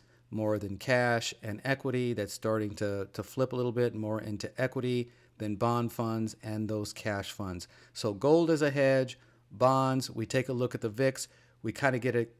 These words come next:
composite picture of all that's going on. We take a look at our individual performance, again, four to seven, eight to twelve, twelve to fifteen, and fifteen plus.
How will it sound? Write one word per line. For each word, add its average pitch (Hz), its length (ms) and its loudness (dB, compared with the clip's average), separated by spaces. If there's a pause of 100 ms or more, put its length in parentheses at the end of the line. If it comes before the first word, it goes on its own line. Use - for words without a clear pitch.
composite 131 680 2
picture 131 360 0
of 120 80 2
all 120 160 4
that's 123 200 -2
going 120 280 0
on. 117 280 0 (440)
We 110 120 0
take 139 300 2
a 143 40 0
look 127 300 2
at 120 100 4
our 110 240 4
individual 127 520 0
performance, 123 800 -2
again, 107 340 -2 (220)
four 123 460 4
to 123 100 0
seven, 120 680 4 (440)
eight 120 280 0
to 123 260 2
twelve, 120 760 2 (460)
twelve 127 320 2
to 120 80 -2
fifteen, 123 580 0
and 110 120 0
fifteen 120 520 0
plus. 110 380 0